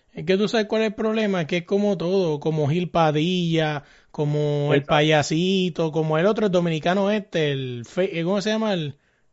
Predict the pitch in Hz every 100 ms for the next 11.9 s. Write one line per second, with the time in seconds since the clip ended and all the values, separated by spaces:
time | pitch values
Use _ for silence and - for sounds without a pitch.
0 | _ - 180 226 240 240 233 208 - 196
1 | - _ _ _ - 165 151 180 185 185
2 | 170 - 190 175 165 208 220 220 226 220
3 | 196 170 - _ - 190 220 233 240 233
4 | 226 214 190 202 220 240 240 202 196 226
5 | 226 214 196 202 185 180 180 170 160 180
6 | 196 170 185 202 185 - 165 165 156 151
7 | 151 156 156 156 151 170 214 - 147 196
8 | 202 139 _ _ - 143 151 190 214 175
9 | - 202 214 214 190 233 233 151 196 175
10 | 247 233 - 208 208 277 269 196 233 240
11 | 247 254 226 208 185 180 190 226 208